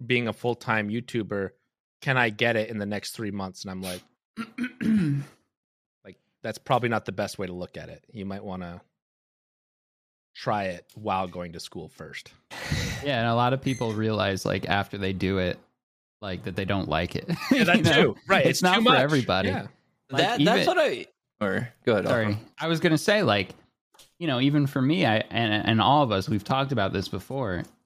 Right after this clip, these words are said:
Speaker 2: It's hard to push that go live button some days, you know what I mean? Like,
Speaker 1: Yeah.
Speaker 2: yesterday, I meant to stream. I had every intention of doing it, and I, uh, I couldn't. <laughs> It's just like, I'm not in the right mo-, uh, uh, headspace to do it today, so,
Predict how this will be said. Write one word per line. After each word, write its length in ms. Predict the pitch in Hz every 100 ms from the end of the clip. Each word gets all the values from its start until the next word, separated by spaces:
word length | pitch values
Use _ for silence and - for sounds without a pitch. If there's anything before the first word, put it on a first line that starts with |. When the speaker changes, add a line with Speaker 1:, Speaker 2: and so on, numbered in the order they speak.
| _
Speaker 2:
It's 180 | 208 -
hard 300 | 180 370 269
to 40 |
push 320 | 131 - - -
that 220 | 123 104
go 180 | 131 131
live 340 | 117 143 127
button 280 | 107 87 95
some 280 | - 98 98
days, 320 | 98 95 95
you 120 | 113
know 140 | 104 110
what 100 | 110
I 80 | 104
mean? 360 | 104 117 135
Like, 200 | 135 104
Speaker 1:
Yeah. 60 | 95 113
Speaker 2:
yesterday, 440 | 143 - 190 127
I 120 | 101 117
meant 240 | 135 147
to 80 | 131
stream. 440 | - 165 190 98 -
I 100 | 120
had 100 | 123
every 260 | 123 147 160
intention 500 | 147 151 151 - 147
of 120 | 131
doing 280 | 139 170 165
it, 200 | 90 - _ _ _ _ -
and 160 | 123
I, 220 | 127 123 120
uh, 160 | 110 76
I 100 | 113
couldn't. 360 | 156 147 117 _ _ _
<laughs> 80 | 156
It's 180 | 214 -
just 220 | 202 -
like, 220 | 180 139 - - - 587 679 -
I'm 120 | 127
not 220 | 143 151 156
in 60 |
the 100 | 147
right 260 | 139 147 127
mo-, 200 | 139 143
uh, 40 |
uh, 420 | 131 - 127 123 120
headspace 580 | 151 151 - 127 127 -
to 60 |
do 240 | 117 127 147
it 180 | - -
today, 380 | 113 101 95
so, 400 | 98 - 101 101